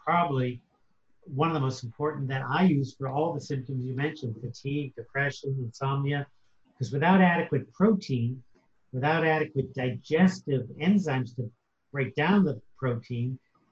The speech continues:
you're not gonna be able to synthesize these neurotransmitters in the brain, the serotonin,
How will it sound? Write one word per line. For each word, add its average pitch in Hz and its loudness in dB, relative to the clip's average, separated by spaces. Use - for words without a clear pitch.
you're 131 0
not 165 0
gonna 156 -2
be 135 2
able 135 -2
to 131 -2
synthesize 135 -4
these 127 -2
neurotransmitters 127 -6
in 123 -6
the 123 -6
brain, 135 -2
the 113 -6
serotonin, 120 -6